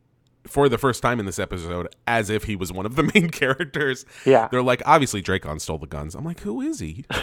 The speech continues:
Speaker 2: Yeah, him
Speaker 1: Uh,
Speaker 2: and the pack all come back. Um,
Speaker 1: the N W O Wolfpack and Roman Reigns.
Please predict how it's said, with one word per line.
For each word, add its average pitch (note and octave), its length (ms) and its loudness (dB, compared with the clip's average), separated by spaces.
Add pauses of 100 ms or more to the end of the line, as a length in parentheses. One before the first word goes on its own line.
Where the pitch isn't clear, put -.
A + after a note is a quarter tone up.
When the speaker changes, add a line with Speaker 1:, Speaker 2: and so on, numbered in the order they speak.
(1600)
Speaker 2:
Yeah, B2+ 340 6
him E3+ 180 6
Speaker 1:
Uh, E3 40 8
Speaker 2:
and D#3 140 2
the C3 160 10
pack B2 460 4
all B2+ 160 10
come C3+ 200 0
back. C3 460 2 (120)
Um, G#2+ 440 -2 (1700)
Speaker 1:
the A2+ 100 0
N G#2 120 0
W F#2+ 240 0
O F2+ 80 0
Wolfpack F2+ 560 -2
and F#2+ 140 -6
Roman G2 240 -2
Reigns. B2+ 460 -8